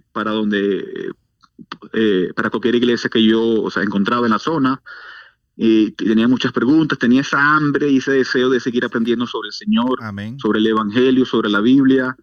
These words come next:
Speaker 1: Y fue un cambio de verdad, yo digo, radical y, y, y drástico, ¿no? Y yo siempre digo que fue una conversión, eh, poco común.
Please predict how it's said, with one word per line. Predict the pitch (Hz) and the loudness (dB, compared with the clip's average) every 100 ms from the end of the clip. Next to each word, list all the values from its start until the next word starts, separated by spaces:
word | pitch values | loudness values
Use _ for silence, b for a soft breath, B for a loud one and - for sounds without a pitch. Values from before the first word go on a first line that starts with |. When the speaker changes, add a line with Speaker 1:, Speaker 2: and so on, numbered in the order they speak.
| _ _ _ _ | _ _ _ _
Speaker 1:
Y | - 123 123 | -2 0 0
fue | 143 | 0
un | 156 | 0
cambio | 165 175 180 196 185 | 2 2 2 2 2
de | 135 | 0
verdad, | 123 123 131 139 143 139 117 104 92 95 110 | 0 -2 -4 -4 -4 -4 -4 -4 -6 -10 -12
yo | 113 117 | -8 -6
digo, | 120 123 123 110 101 90 85 - 113 | -2 0 0 0 0 -4 -10 -10 -6
radical | 107 104 - 113 117 123 110 107 - _ _ _ _ | -2 -2 -2 -2 -2 -2 -4 -6 -16 _ _ _ _
y, | 113 110 104 - - _ _ 247 - | -8 -6 -6 -10 -16 _ _ -20 -12
y, | - 107 101 92 85 - _ | -4 -2 0 -2 -4 -10 _
y | - 107 | -2 0
drástico, | 131 143 - - 131 | 0 -2 -4 -2 -2
¿no? | 175 | 2
Y | 170 254 254 202 | 4 4 2 0
yo | - | -2
siempre | 196 170 | 0 2
digo | 170 180 185 | 2 2 0
que | 151 | -2
fue | - 151 | 0 -2
una | 165 | -2
conversión, | 170 143 139 147 139 143 147 156 135 110 - _ _ _ _ _ _ _ _ _ | -2 -4 -2 0 0 -2 -6 -6 -6 -8 -12 _ _ _ _ _ _ _ _ _
eh, | 113 120 117 113 113 104 98 90 - _ _ - | 2 2 4 2 2 2 0 -4 -14 _ _ -10
poco | - 156 208 | -4 -4 -2
común. | 165 196 185 104 | 0 0 0 -2